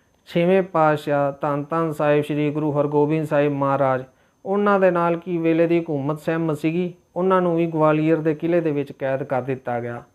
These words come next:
ਨੌਵੇਂ ਪਾਤਸ਼ਾਹ ਗੁਰੂ ਤੇਗ ਬਹਾਦਰ ਮਹਾਰਾਜ ਜੀ, ਉਹਨਾਂ ਨਾਲ ਕੀ ਵੇਲੇ ਦੀ ਹਕੂਮਤ ਸਹਿਮਤ ਸੀਗੀ? ਦਿੱਲੀ ਦੇ ਵਿੱਚ ਚਾਂਦਨੀ ਚੌਂਕ ਦੇ ਵਿੱਚ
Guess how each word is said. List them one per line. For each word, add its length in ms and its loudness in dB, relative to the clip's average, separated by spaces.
ਨੌਵੇਂ 420 2
ਪਾਤਸ਼ਾਹ 640 2
ਗੁਰੂ 240 -2
ਤੇਗ 300 -2
ਬਹਾਦਰ 440 -2
ਮਹਾਰਾਜ 540 0
ਜੀ, 200 -6
ਉਹਨਾਂ 320 0
ਨਾਲ 300 2
ਕੀ 440 -4
ਵੇਲੇ 320 2
ਦੀ 120 2
ਹਕੂਮਤ 420 -4
ਸਹਿਮਤ 340 -2
ਸੀਗੀ? 360 -4
ਦਿੱਲੀ 680 2
ਦੇ 180 4
ਵਿੱਚ 300 0
ਚਾਂਦਨੀ 400 0
ਚੌਂਕ 340 -2
ਦੇ 120 2
ਵਿੱਚ 360 -4